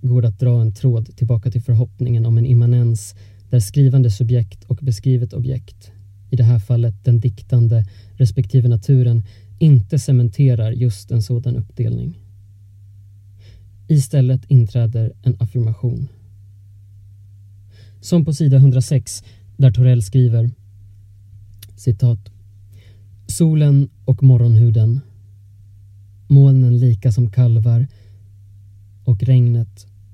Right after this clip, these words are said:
över ängen. Doften av ved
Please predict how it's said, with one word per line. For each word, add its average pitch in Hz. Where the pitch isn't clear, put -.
över 120
ängen. 113
Doften 135
av 120
ved 127